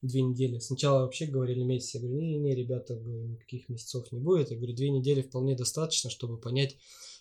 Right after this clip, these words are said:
э, подходим мы друг другу, не подходим, насколько ком-, комфортно, некомфортно".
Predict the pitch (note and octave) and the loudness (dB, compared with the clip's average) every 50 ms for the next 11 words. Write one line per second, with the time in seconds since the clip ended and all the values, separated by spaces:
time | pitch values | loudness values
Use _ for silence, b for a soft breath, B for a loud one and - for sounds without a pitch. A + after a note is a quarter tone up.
0 | B _ A#2+ A#2+ A#2 A2+ A2+ A2 - - - - - D3+ C#3+ C#3+ C3 C3 B2+ B2 | B _ -8 -6 -4 -4 -6 -6 -8 -10 -8 -4 -2 0 2 2 2 2 2 2
1 | C3 B2+ B2 B2 B2+ B2 A#2+ B2 A#2 A2+ A#2 A#2+ - - D3 C#3+ C3+ B2+ B2 A#2+ | 0 0 0 0 -2 -2 -2 -4 -4 -6 -8 -12 -8 -4 -2 -2 -2 -2 -4 -4
2 | A#2 A2+ - - - A#2+ - - A#2 A2+ A2 A2+ - - A#2+ - C#3 C#3 - - | -6 -6 -8 -8 -10 -12 -10 -10 -10 -10 -10 -10 -12 -14 -8 -4 -4 -4 -4 -4
3 | B2 A#2 A2+ A2+ - A2+ - C3+ C3+ C3 - A#2+ A2+ - | -6 -8 -8 -8 -12 -8 -4 -4 -4 -4 -4 -8 -10 -10